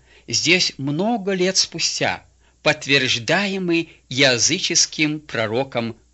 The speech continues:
Валаамом. Второе. В Священном Писании слово «лев» говорит нам о силе, непобедимости. Читайте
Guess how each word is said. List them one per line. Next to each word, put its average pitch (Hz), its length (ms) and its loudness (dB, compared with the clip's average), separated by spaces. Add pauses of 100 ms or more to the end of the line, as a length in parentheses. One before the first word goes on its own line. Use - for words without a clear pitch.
(100)
Валаамом. 101 760 -8 (1700)
Второе. 117 500 -8 (1200)
В - 60 -8
Священном 214 560 0
Писании 123 760 -4 (260)
слово 143 640 0
«лев» 147 520 -4 (500)
говорит 135 500 -2
нам 156 300 -4 (240)
о 156 120 0
силе, 104 600 0 (220)
непобедимости. 139 1000 -4 (360)
Читайте 107 680 -4